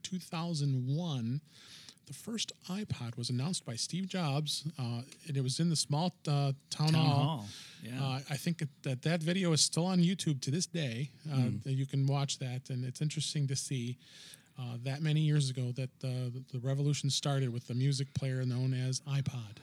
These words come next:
Speaker 2: The iPod, yeah. I think, you know, I remember that. I was, I think I was four at the time. Was I?
Speaker 1: Yeah, I thought you were
Speaker 2: I thi-,
Speaker 1: six.
Speaker 2: yeah, maybe six.
Speaker 1: <laughs>
Speaker 2: Um,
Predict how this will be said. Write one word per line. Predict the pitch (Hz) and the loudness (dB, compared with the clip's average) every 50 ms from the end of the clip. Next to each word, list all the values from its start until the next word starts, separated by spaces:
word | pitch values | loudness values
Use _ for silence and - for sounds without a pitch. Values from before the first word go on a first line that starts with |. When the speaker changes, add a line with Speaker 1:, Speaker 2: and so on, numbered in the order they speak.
| - - | -12 -8
Speaker 2:
The | 107 107 101 95 | -6 -4 -4 -4
iPod, | 95 104 110 113 - - 92 95 95 92 95 | -4 -6 -8 -8 -10 -12 -12 -10 -10 -10 -10
yeah. | 101 101 104 104 107 101 95 95 - 120 | -10 -8 -8 -6 -8 -8 -8 -10 -6 -2
I | 120 113 | -2 0
think, | 107 127 131 120 117 135 | 4 4 4 4 4 2
you | 143 131 | 2 4
know, | 123 120 113 | 4 4 4
I | 110 113 | 4 2
remember | 117 113 120 127 147 156 120 | 2 2 2 2 2 2 0
that. | 104 101 101 101 | 0 -2 -4 -4
I | |
was, | 104 101 98 120 - - | -2 -2 -4 -4 -6 -6
I | 123 | -6
think | 139 165 175 | -4 -4 -4
I | |
was | 131 98 - | -2 0 -2
four | - - - 127 120 123 123 98 | -2 -2 -4 -4 -4 -2 -4 -4
at | 90 - - | -6 -10 -16
the | - | -18
time. | - - - 87 82 82 80 85 95 - - - - - - - - | -16 -16 -16 -16 -14 -16 -16 -16 -18 -20 -20 -20 -20 -20 -20 -20 -16
Was | 117 110 110 113 | -12 -12 -10 -10
I? | 110 113 117 151 147 - | -10 -10 -10 -10 -8 -6
Speaker 1:
Yeah, | 151 151 160 170 175 180 175 | -4 -4 -2 -2 -4 -4 -4
I | 151 | -4
thought | - 170 170 | -6 -6 -6
you | 165 | -6
were | 135 120 | -4 -2
Speaker 2:
I | |
thi-, | - 151 135 139 | 0 0 2 2
Speaker 1:
six. | 131 - - - - - | 0 -2 -4 -8 -8 -6
Speaker 2:
yeah, | 147 135 123 | -6 -4 -2
maybe | - - 120 127 135 123 | 0 2 2 2 2 0
six. | 120 - - - - 131 - - - | 0 -2 -2 -4 -6 -8 -10 -10 -4
Speaker 1:
<laughs> | - - - - - - - - - - - 156 | -4 -4 -2 -2 -4 -4 -4 -8 -10 -6 2 4
Speaker 2:
Um, | 139 131 131 127 120 120 120 117 | 6 8 8 8 6 6 4 2